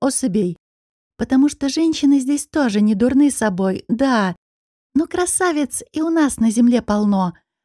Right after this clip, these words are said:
А вот с мужчинами как-то победнее будет. Всадники между тем проехали в ворота, и тут я ахнула.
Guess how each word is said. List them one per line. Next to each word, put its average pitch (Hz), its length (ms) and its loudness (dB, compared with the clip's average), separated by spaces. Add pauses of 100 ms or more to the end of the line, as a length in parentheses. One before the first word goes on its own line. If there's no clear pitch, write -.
(160)
А 214 120 -4
вот 247 180 -4
с - 80 -4
мужчинами 247 600 2
как-то 214 380 -6
победнее 202 640 0
будет. 190 480 -2 (600)
Всадники 262 500 0
между 226 340 0
тем 262 220 0
проехали 208 580 -2
в 180 80 -4
ворота, 214 520 -2 (440)
и 262 100 -6
тут - 260 -6
я 254 300 0
ахнула. 190 520 -2